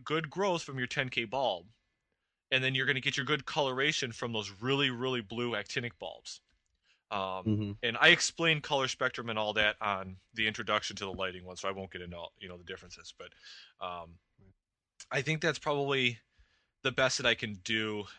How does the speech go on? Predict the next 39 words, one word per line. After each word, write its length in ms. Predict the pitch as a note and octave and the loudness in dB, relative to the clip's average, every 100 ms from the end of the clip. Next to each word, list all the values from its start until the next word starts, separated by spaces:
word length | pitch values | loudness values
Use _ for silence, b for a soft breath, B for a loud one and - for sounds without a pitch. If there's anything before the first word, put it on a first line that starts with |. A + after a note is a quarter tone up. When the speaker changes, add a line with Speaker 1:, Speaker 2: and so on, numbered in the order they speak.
| - | -6
Speaker 1:
uh, 160 | G#2+ | -4
as 120 | G#2 G#2+ | -2 -6
far 340 | - G#2+ G2+ | -6 -4 -4
as 140 | G2+ | -4
that. 240 | G#2 G2 G2 | -2 -2 0
I, 140 | G#2+ G#2 | -4 -4
again, 340 | A#2 G#2+ G#2+ G#2 | -2 2 2 2
this 160 | A2 | -2
is, 320 | A#2+ - - - - | -4 -6 -8 -12 -12
you 80 | A2+ | -8
know, 80 | |
based 340 | G2 A#2+ B2 - | -4 -2 0 2
on 140 | A#2+ | 2
how 220 | A2+ A#2 | 2 2
I 100 | G#2+ | 4
understand 400 | G#2 G2+ - G#2 | 2 0 -4 -4
it 80 | F#2+ | -4
right 180 | F#2+ F2 | -8 -8
now. 240 | G2 F#2+ E2+ | -8 -8 -10
So, 300 | - F#2+ F#2 b b b b b b b _ _ _ | -10 -12 -12 b b b b b b b _ _ _
um, 240 | F#2+ F2+ G2 | -10 -10 -6
we'll 100 | C#3 | -2
leave 200 | C#3+ C3 | 0 2
it 40 | A#2 | 2
at 120 | G#2 | 0
that. 180 | G2 - _ _ _ _ _ _ _ _ _ _ _ _ - | -4 -8 _ _ _ _ _ _ _ _ _ _ _ _ 2
Speaker 2:
Um, 260 | B2+ B2 A2+ | 6 6 6
you 120 | C3+ | 8
might 180 | C#3+ E3 | 10 10
have 60 | C#3 | 10
covered 320 | D3+ B2+ A#2 | 8 6 4
this 200 | A#2 - | 4 4
in 80 | A2 | 2
previous 420 | - A#2 G#2+ G#2+ | 2 4 4 6
shows, 520 | - A2 A2 G2+ - b b b _ - | 6 6 2 2 -2 b b b _ 2
but 180 | A#2+ - G#2 | 2 2 -2
do 260 | A#2+ B2 A2+ - | 2 2 2 -4
par 400 | - E3 E3+ F3 | 4 10 12 12
ratings 720 | D#3+ D3 D3+ D3+ D3 - - | 10 8 8 6 4 -2 -4